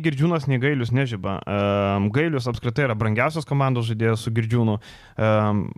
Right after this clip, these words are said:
abiejų žaidėjų pasirodymas, tarkim, okei, Girdžiūno statistika L K L penkiolika, keturi taško dvylika naudingumo balų,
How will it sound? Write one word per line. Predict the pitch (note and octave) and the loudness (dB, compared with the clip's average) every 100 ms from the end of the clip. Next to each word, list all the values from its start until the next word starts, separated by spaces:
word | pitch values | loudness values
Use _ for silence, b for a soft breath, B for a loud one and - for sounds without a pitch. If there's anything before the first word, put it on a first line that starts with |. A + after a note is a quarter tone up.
| - - - | -16 -8 -2
abiejų | A#2 A#2 B2+ F#3 | 2 4 4 2
žaidėjų | B2+ A2+ B2 D3+ | 2 2 2 2
pasirodymas, | A#2 A2 A2 A#2+ C#3+ A#2+ G#2+ - | 0 -4 0 0 2 0 -2 -4
tarkim, | A2 A2 G#2 | -2 -2 -2
okei, | B2+ | -2
Girdžiūno | A2 G#2 B2 C#3 | -2 0 2 0
statistika | - A2+ C3+ - A#2 A2 | 0 0 0 -2 -2 -2
L | G#2+ | 0
K | B2+ | 0
L | A#2 G2+ | 0 -2
penkiolika, | G#2 G2+ A#2+ B2 A2+ | -2 -2 0 0 -2
keturi | G#2+ A2+ A#2 | -4 -4 -2
taško | A#2 A2+ | -2 -2
dvylika | A2 A2 B2+ A2 | -4 0 0 0
naudingumo | G#2 G#2+ A2+ B2 G#2 | -2 0 2 2 2
balų, | G#2 B2+ | 2 2